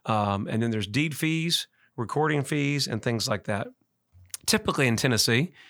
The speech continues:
if you're buying a home, the buyer is gonna pay, is gonna bear most of your cost.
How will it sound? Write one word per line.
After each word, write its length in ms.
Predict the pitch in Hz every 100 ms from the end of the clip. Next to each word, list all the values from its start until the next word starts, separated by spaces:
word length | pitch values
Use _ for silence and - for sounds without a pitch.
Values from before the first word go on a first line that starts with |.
| - _
if 120 | 131 127
you're 120 | 120
buying 300 | 131 139 131
a 60 | 117
home, 260 | 135 151
the 80 | 127
buyer 280 | 127 131 151
is 100 | 131
gonna 140 | 139
pay, 420 | 107 131 123 120 - - - -
is 140 | 127
gonna 160 | 131 123
bear 320 | 110 127 131
most 400 | 117 117 127 -
of 100 | 104
your 120 | 104
cost. 460 | - 104 123 -